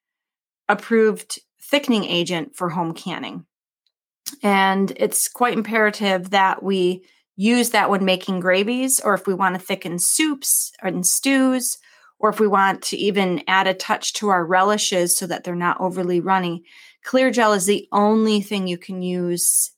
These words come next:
uh, without concern or worry. Um, is flour going to kill you if you use it? No, but over time, it's gonna be really gross and nasty. So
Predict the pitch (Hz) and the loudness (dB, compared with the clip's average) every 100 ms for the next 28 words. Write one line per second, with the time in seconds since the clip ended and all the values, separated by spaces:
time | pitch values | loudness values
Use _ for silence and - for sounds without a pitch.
0 | _ - 175 165 - - 214 220 220 - | _ -4 0 0 -2 0 2 4 2 0
1 | - _ _ - 185 - 180 170 160 165 | -6 _ _ -4 -2 0 -2 -2 -4 -2
2 | 170 160 165 - - - - - 175 180 | -2 -2 -4 -10 -20 -20 -12 -2 0 0
3 | - - 196 - 220 196 196 190 202 185 | -4 -2 0 2 2 4 4 2 2 0
4 | 185 - 233 240 233 233 214 226 220 208 | -4 -2 2 4 4 2 -2 -2 0 0
5 | 202 175 143 170 180 185 185 185 190 185 | 2 2 0 0 0 0 -2 -2 -2 0
6 | 160 - 180 156 160 139 160 165 170 - | -4 -6 -6 -6 -8 -8 -6 -6 -4 -4
7 | 156 139 165 - 208 208 - 185 165 | -4 -4 -2 0 2 2 2 2 2